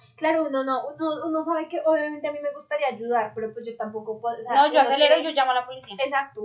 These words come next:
Speaker 1: uno pues uno dice, "Mi ayuda es avisar que pasó algo ahí", pero entonces después dije, con lo, o sea, la, lo que voy es que llamé a los nuevos tres y nunca me contestaron, o sea, ¿qué
Speaker 2: Ay,
Speaker 1: pasó?
Speaker 2: baila.
Speaker 1: Pésimo servicio, por favor, contesten la próxima vez. Entonces, claro, mi papá, él dice que cuando eso, él,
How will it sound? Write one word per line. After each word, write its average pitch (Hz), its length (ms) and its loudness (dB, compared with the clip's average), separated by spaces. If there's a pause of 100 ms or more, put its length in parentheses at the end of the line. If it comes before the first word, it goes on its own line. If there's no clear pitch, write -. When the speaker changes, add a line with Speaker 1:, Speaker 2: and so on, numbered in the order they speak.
(120)
Speaker 1:
uno 269 280 2
pues 302 160 -2
uno 262 140 -8
dice, 240 180 -4
"Mi 247 140 -4
ayuda 247 300 -4 (180)
es 233 200 -4
avisar 233 520 -2 (180)
que 226 240 -6
pasó 214 340 2
algo 208 220 2
ahí", 214 180 2
pero 240 140 -2
entonces 233 240 -8
después 226 240 -4
dije, - 480 -8 (180)
con 240 140 0
lo, 233 120 2
o - 20 -2
sea, 226 360 2
la, 220 180 4
lo 220 140 0
que 220 80 -4
voy 208 160 -2
es 226 100 -12
que 202 260 -14
llamé 214 240 0
a 226 40 0
los 285 120 0
nuevos 254 260 4
tres - 160 -4
y 247 100 -6
nunca 233 180 -2
me 233 140 -4
contestaron, 233 600 -2
o 185 60 -20
sea, 190 160 -6
¿qué 208 80 -20
Speaker 2:
Ay, - 80 -12
Speaker 1:
pasó? 202 240 0
Speaker 2:
baila. 208 300 0
Speaker 1:
Pésimo 233 300 -4
servicio, 294 400 -2
por - 120 -18
favor, 214 220 0
contesten 208 340 -18
la 240 140 -10
próxima 196 380 -16
vez. - 80 -20 (460)
Entonces, 240 360 -6
claro, 247 260 4
mi 233 80 -2
papá, 214 240 -2
él 208 80 -6
dice 220 200 -8
que 233 300 -6
cuando 233 280 -4
eso, 247 300 -4
él, 214 220 -6